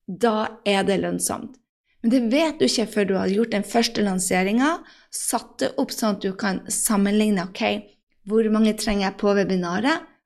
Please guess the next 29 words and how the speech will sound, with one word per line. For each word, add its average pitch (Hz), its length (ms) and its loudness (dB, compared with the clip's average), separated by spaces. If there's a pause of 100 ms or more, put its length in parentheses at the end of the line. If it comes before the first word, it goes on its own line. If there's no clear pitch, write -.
(160)
Hvor 185 220 -2
mye 180 240 2
tjener - 400 -4
jeg?» - 40 -18 (920)
En 233 160 4
av 214 80 2
de 233 80 4
som 220 160 2
har 202 80 4
gjort 190 240 4
det, 226 180 2 (540)
er 208 140 0
Hege. 180 400 -4 (560)
Hun 233 100 2
brukte 233 320 0
nitti 254 640 4
dager - 540 -4 (340)
på 226 160 2
å 226 120 4
bygge 196 280 4
seg - 320 2
en 214 160 2
business 269 460 0 (140)
som - 200 0
tilsvarte 202 640 0 (120)
hennes 190 420 0 (260)
lønn 190 460 0 (380)
i, 185 320 2
eh, 170 320 -2